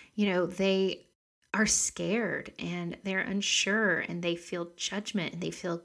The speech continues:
guilt and they just feel this burden of, "What do I do?" And, and be grateful and thank her for walking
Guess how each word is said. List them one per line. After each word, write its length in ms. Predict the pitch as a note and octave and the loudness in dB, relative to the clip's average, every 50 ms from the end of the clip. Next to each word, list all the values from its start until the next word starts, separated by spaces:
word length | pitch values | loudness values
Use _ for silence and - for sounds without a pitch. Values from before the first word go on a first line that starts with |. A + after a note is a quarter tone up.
| - _ _ | -12 _ _
guilt 520 | - - F#3 G3 A3 G#3+ - - - - - - - - - - - | -8 -2 2 2 4 2 2 0 -6 -10 -12 -12 -18 -18 -20 -14 -10
and 100 | - F3+ | -6 -4
they 60 | F#3+ F#3 | -2 -2
just 240 | - F#3+ - - | -2 -2 -4 -4
feel 160 | - - G3+ G3 | -2 -2 0 0
this 180 | F#3+ F3 - | 0 -2 -2
burden 540 | E3+ E3 - E3 F3+ G#3+ A3+ G3+ F3+ E3+ E3+ - - | -6 -4 0 2 4 4 4 4 2 2 -2 -2 -2
of, 260 | E3+ E3 E3 - F3 | -4 -4 -4 -6 -8
"What 360 | E3 E3 F3 F3 F#3 F#3+ - | -6 -2 0 2 2 0 0
do 200 | - F3 E3+ D#3+ | -4 -4 -2 -4
I 140 | D#3+ C#3 - | -4 -6 -10
do?" 560 | - - - F3+ F#3 F3+ D#3+ - - - E3 - - - - - - _ _ _ - | -8 -4 -2 -2 0 0 0 -2 -4 -6 -8 -12 -18 -20 -20 -20 -20 _ _ _ -4
And, 300 | F#3 F#3 F3 E3+ D#3+ - | -4 -2 -2 -2 -4 -4
and 140 | - F3+ F3 | -6 -4 -2
be 100 | G#3 G#3+ | -2 -2
grateful 600 | G#3+ - F#3 E3 F3 A#3+ A#3+ - - E3+ D#3+ E3 | -2 0 0 2 2 2 2 2 2 2 2 0
and 180 | E3+ E3 E3+ - | -2 -4 -6 -8
thank 300 | - - E3+ F#3 G3+ - | -6 -4 -4 -2 -2 -4
her 120 | - E3 | -6 -8
for 320 | D#3+ - - F3 D#3+ D#3+ D#3+ | -10 -6 -2 -2 -2 -2 -2
walking 680 | - E3+ E3 E3 D#3+ D#3+ E3 E3+ E3+ - F3+ F3+ G#3 | -6 -6 -6 -4 -2 0 0 -2 -2 -2 -4 -4 -4